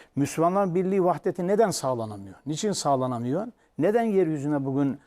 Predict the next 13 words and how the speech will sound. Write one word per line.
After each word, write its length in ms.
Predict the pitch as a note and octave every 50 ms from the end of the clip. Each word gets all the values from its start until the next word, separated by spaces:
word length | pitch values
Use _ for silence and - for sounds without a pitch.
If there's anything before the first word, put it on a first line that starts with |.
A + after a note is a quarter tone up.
| _ _ _ _ -
gerçekten, 560 | - D3+ D3 - D#3 B2+ - - C#3 C#3 C3+
e, 160 | A2+ - - C#3
e, 1160 | C#3 C3 C3+ C3+ C3 B2+ B2 A#2+ B2 A#2 A#2 A#2+ A#2+ A#2+ A#2+ A#2+ A#2 A#2 A#2 A#2+ B2 B2+ B2+ - _ _ _ -
kargaşa 500 | - C#3+ D3 C#3+ C3+ C3 - - C#3 A#2+
var, 180 | C3+ C3 C3+ - - _ -
anarşi 480 | B2+ B2+ C3 C3 C3+ - - - C3+ C3
var, 240 | C3+ C3+ C3+ C#3 C#3 _ _ _ _ -
katliam 560 | - - C3+ - _ - C#3+ C#3 C#3+ C3+ C3+
var, 140 | C#3+ C#3 C3
soykırım 580 | - - - D3 C#3+ - - C#3 C3+ B2+ C3
var? 160 | D3 F#3+ A3 - _ _ _ _ _ _ - - _ _ _ _ _ _ _ -
Bunun 320 | C#3+ C3 E3 G3 G3+ G3+ G3
aslında 500 | F3 D3+ C3 - F3 F3 F3 F3+ E3 -